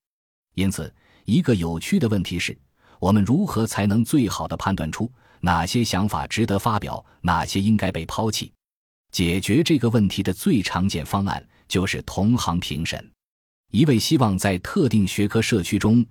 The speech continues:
分享新想法的科学家，将其研究成果以文章的形式提交给期刊或会议组委会时，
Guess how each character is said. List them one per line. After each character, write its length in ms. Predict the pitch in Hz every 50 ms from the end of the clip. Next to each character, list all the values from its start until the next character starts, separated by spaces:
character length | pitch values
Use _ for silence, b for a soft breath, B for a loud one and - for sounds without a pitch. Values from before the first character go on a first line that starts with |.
| _ _
分 240 | - - 110 113 104
享 200 | - 82 - 67
新 300 | - - 156 165 165 139
想 240 | - - 87 101
法 100 | - -
的 120 | - - 78
科 180 | - - 101
学 160 | 92 - 85 78
家， 260 | - 87 95 98 95 - _ _ _ _ _ _
将 180 | - - 123 123
其 220 | 117 - 101 101
研 180 | 87 85 95 107
究 200 | 107 117 113 104
成 200 | - - 90 101
果 280 | 104 - 76 73 64 - _ -
以 180 | 85 85 85 82
文 200 | 82 95 110 117
章 160 | - 127 113
的 80 | 80
形 240 | 80 - 82 82 80
式 180 | - - - - _ _ _ _ _ _ _ _ _
提 240 | - - 117 131 135
交 160 | - 123 113
给 220 | - - 82 67
期 320 | - - - - 139 131 123
刊 320 | - - 107 117 120 117
或 200 | - - 87 85
会 220 | 80 - - 117 104
议 160 | 90 80 78
组 220 | - - 110 123
委 160 | 101 85 82
会 180 | - - 87 78
时， 260 | - - 80 71 -